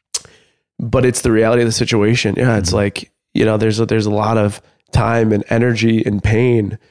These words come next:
Speaker 1: for both of it, both, both of us, right? I can't, I can only speak from my experience, but what I've observed. And so it's just four and a half years of, uh, you know, it's family at that point.
Speaker 2: Yeah.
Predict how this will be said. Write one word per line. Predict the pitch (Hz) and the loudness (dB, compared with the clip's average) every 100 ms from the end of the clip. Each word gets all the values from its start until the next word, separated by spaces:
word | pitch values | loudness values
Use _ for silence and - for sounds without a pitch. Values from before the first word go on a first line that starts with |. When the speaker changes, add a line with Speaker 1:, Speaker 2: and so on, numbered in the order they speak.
| _ | _
Speaker 1:
for | - 110 | -4 0
both | 107 135 | 2 2
of | 120 | 0
it, | 90 82 | 0 0
both, | 110 - - _ | -2 -2 -10 _
both | - 131 - | 0 0 0
of | - | -2
us, | - - - | -4 -10 -4
right? | - 117 | -2 0
I | 120 | 0
can't, | 120 110 - | -2 -2 -2
I | |
can | 110 113 | 0 0
only | 113 | 0
speak | - 113 | 0 -4
from | - 104 | -2 -2
my | 113 | -2
experience, | 117 - 98 101 | -2 0 0 0
but | - | -2
what | 104 110 | 0 0
I've | 104 | 0
observed. | 101 98 107 113 117 - - _ _ _ _ - _ _ _ | -2 -2 0 2 0 -2 -12 _ _ _ _ -20 _ _ _
And | 107 107 | 0 0
so | - 110 107 107 107 - _ - | 0 0 0 0 0 -4 _ -4
it's | 117 - | -2 0
just | 117 - - _ _ _ _ _ | -4 -6 -18 _ _ _ _ _
four | - 113 | -4 0
and | 127 | 2
a | 131 | 2
half | 120 110 113 | 0 0 0
years | 113 120 110 | 2 2 2
of, | 107 98 - | -2 -4 -8
uh, | - - | -8 0
you | 160 | 2
know, | 107 - - _ _ | 2 -2 -8 _ _
it's | - - 135 - | -6 -2 0 -2
family | - 95 117 143 107 | -2 0 0 2 0
at | 98 | 0
that | 95 - | -4 -2
point. | 95 - - _ | -4 -4 -8 _
Speaker 2:
Yeah. | 82 | -4